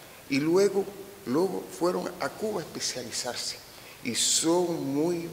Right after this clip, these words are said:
buenos médicos estudiantes. Quiere eso decir que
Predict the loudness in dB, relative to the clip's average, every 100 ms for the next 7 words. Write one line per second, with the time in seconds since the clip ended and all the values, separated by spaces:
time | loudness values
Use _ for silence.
0 | -2 2 4 4 0 -4 -4 0 0 -2
1 | -8 -6 -6 -6 -8 -6 -6 0 0 0
2 | -4 -6 -6 -8 -16 -20 -20 -20 -20 -20
3 | -20 -20 -20 -20 -20 -20 -20 -20 0 6
4 | 6 6 0 -2 -2 -4 -8 -16 -18 -20
5 | -20 -20 -20 0 2